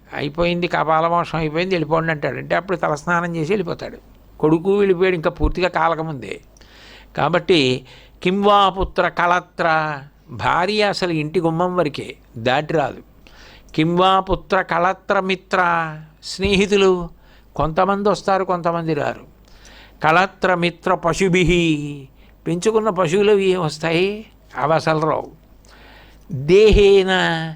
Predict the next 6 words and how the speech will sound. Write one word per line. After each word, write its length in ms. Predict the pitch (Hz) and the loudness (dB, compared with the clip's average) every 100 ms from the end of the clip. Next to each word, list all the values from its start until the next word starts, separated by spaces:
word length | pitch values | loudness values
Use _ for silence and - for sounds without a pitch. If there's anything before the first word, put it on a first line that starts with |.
| - - - - - | -16 -20 -20 -20 -4
ఇంత 300 | 165 202 220 | -2 0 0
జాగ్రత్తగా 880 | 214 156 147 143 165 233 240 254 262 | 0 2 0 0 0 -2 0 0 0
దీన్ని 340 | 254 240 220 214 | 0 -2 -2 0
ఇంత 500 | 202 190 180 - 160 | 0 -2 -4 -2 -2
బాగా 920 | 143 143 170 190 202 214 220 220 185 | 0 2 2 2 2 0 0 0 0
రక్షించి, 560 | 170 - 214 202 190 | -2 -4 -4 2 2